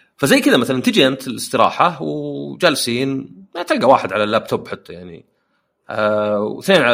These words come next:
الجوال، ومباراة تشتغل، وبعدين مثلًا يبدأ واحد يسولف شوي. هذه عادي أنا عندي، ليه؟ لأن يمكن ذا الناس لو تقول لهم: "تعالوا وطفوا جوالاتكم"، يمكن يملون،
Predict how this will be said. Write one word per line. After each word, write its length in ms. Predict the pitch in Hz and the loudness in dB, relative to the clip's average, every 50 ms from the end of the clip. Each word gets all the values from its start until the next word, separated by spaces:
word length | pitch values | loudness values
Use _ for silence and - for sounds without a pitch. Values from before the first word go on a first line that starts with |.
| 117 | 0
الجوال، 760 | 107 107 104 104 117 113 107 104 107 107 104 107 104 104 104 - - | 0 -4 -6 -4 -2 -2 0 2 2 2 2 0 -2 -4 -8 -12 -14
ومباراة 560 | - - - - - 135 135 135 127 104 - | -14 -14 -14 -10 -6 -2 2 2 2 2 0
تشتغل، 640 | - 107 - - - 92 87 95 98 95 98 95 _ _ _ _ _ _ _ _ _ _ _ _ _ _ _ _ _ _ _ _ | -4 -12 -14 -12 -12 -8 -6 -6 -6 -6 -8 -12 _ _ _ _ _ _ _ _ _ _ _ _ _ _ _ _ _ _ _ _
وبعدين 580 | - 104 107 107 107 107 131 143 131 160 151 127 | -8 -6 -4 -4 2 2 2 4 4 4 4 4
مثلًا 640 | 113 110 104 107 107 117 127 131 131 131 131 131 | 4 2 2 2 0 0 -2 -2 -6 -8 -6 -6
يبدأ 180 | 143 135 110 127 | -6 0 2 4
واحد 160 | 113 98 - | 4 4 2
يسولف 340 | 104 - - 107 101 90 85 | -4 -6 -4 -4 -4 -4 -8
شوي. 200 | - - - 90 | -10 -12 -2 4
هذه 180 | - 262 254 175 | 4 4 6 6
عادي 240 | 170 180 139 113 | 4 4 4 2
أنا 80 | 139 104 | -2 -2
عندي، 220 | 98 123 110 101 | -4 -4 -4 -2
ليه؟ 180 | 117 156 151 139 | 0 2 2 2
لأن 460 | 131 127 131 147 143 139 139 139 135 135 - - _ _ _ _ _ _ _ - | 2 0 -2 -2 -2 0 0 0 0 -2 -8 -20 _ _ _ _ _ _ _ -6
يمكن 220 | 160 - 226 214 | -2 -2 0 2
ذا 60 | 220 | 2
الناس 300 | 220 220 240 226 - - | 2 4 4 4 4 4
لو 60 | 139 | 0
تقول 200 | 127 - - 180 | 0 4 2 2
لهم: 100 | 165 151 | 2 2
"تعالوا 460 | 123 - 135 139 170 151 117 113 92 - _ _ _ _ _ | -4 -4 -2 0 2 2 0 0 -2 -8 _ _ _ _ _
وطفوا 300 | - - 156 - - 147 | -8 -8 -8 -6 -6 -4
جوالاتكم"، 600 | 131 135 131 127 123 131 135 117 120 - - 110 107 | -2 0 0 2 2 2 2 2 0 -4 -10 -10 -10
يمكن 360 | 110 110 - 120 - - 214 | -10 -12 -14 -14 -4 -2 0
يملون، 480 | 202 180 170 180 196 202 143 90 - | 0 0 0 0 0 0 0 0 -6